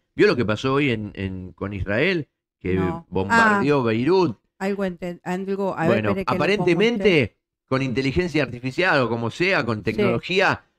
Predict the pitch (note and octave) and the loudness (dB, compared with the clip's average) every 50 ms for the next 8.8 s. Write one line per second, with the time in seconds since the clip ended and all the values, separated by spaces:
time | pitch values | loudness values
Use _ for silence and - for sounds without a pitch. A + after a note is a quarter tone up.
0 | _ _ - C3 B2 C3 C3 A#2 - F3 F3 F3 D#3+ C#3+ C#3 B2+ B2 - - E3 | _ _ -2 0 2 2 0 2 4 4 6 6 6 4 2 2 0 -2 0 0
1 | E3 D#3+ D3+ C#3 A#2+ A#2 B2 - - A#2 A#2 A2+ A2+ A2 A2 G#2+ G#2+ G#2 - G#2+ | 2 4 4 4 4 4 2 2 2 2 2 2 4 2 2 2 0 -2 -4 -2
2 | A#2 D3 F3+ F3+ C#3+ D#3+ D3+ B2+ G#2 G2 G2 - G#2 G#2 G#2+ G#2+ D#3+ E3+ D#3 D#3+ | 0 2 2 2 2 2 2 2 0 -2 -6 -6 -2 -2 -2 0 -2 -2 0 0
3 | D3+ C3 - A#2+ C3+ - - B2+ A2 G#2+ F#2+ G#2 A2 C3 C3+ B2 A2+ G#2+ - E3+ | 0 0 0 -2 -4 -4 -2 -2 0 0 0 0 -2 0 0 0 0 -2 -2 -2
4 | F#3 F#3+ E3 E3 C#3+ G#2+ - _ _ - - G#3 - A2 G#2+ G#2+ A2 G#2+ G#2+ G#2 | -4 -2 0 0 0 0 -2 _ _ -6 -2 0 2 2 2 2 2 2 2 2
5 | G#2 G2+ G2+ G2+ G#2 G2 G2 F#2+ F2+ - F#2+ G2 F#2 - _ _ - A2 A2 A#2+ | 2 0 0 0 0 0 0 -2 -4 -4 -6 -6 -6 -6 _ _ -4 -2 0 0
6 | B2 E3+ G3 - - F#3+ D#3+ A#2+ G2+ - _ _ _ _ - - G#2 A2+ A2+ A#2 | 0 -2 -2 -2 0 0 0 0 0 -4 _ _ _ _ -4 0 2 2 2 2
7 | - - D#3 D3+ D#3 C#3+ C3+ C3 C3 D3 D#3+ D3+ C#3+ C3+ C3 B2+ D3 D#3 D3+ C#3+ | 0 0 0 0 0 2 2 2 2 2 2 2 2 0 0 0 0 0 0 0
8 | C3 A#2 E3 E3+ D3 D#3 D3 A#2+ G#2 B2+ A#2 A2 G#2 G#2 G2+ - | 0 0 -2 0 0 0 -2 0 0 -2 0 0 0 -2 -4 -6